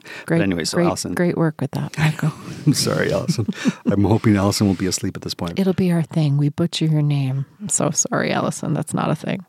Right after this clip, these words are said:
Speaker 2: Allison says, "A future topic for the Insomnia Project. What's the first memory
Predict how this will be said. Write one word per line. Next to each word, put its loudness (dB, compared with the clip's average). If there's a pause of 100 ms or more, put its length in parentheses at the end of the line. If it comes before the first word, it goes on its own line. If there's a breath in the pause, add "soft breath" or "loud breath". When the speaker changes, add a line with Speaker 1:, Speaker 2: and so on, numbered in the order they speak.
(140 loud breath)
Speaker 2:
Allison 2
says, -2 (120)
"A -4
future 2
topic -4
for -4
the 0
Insomnia 4
Project. -4 (1000)
What's -2
the 0
first 0
memory 2